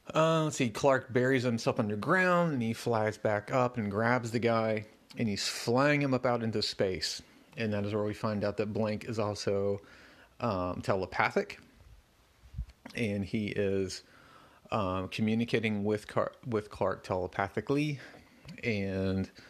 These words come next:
he's taunting Clark, says, "Well, you, you know, you can't,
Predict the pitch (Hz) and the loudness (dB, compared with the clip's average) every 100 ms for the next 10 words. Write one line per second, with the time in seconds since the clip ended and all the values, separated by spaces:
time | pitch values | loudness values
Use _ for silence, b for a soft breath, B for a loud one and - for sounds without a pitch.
0 | B B B - 110 104 104 - - - | B B B -4 -2 0 -4 -6 -2 0
1 | 127 127 135 - 131 131 - 104 101 101 | 2 2 -2 2 2 2 -2 0 2 4
2 | 120 - 117 110 107 110 123 - 123 113 | 4 0 -2 -2 -2 -4 -8 -6 0 0
3 | 110 113 127 139 147 143 143 - - - | 2 4 4 4 2 0 -6 -16 -20 -14
4 | 117 107 110 123 127 143 135 - - | -8 -2 0 0 -2 0 0 -2 -10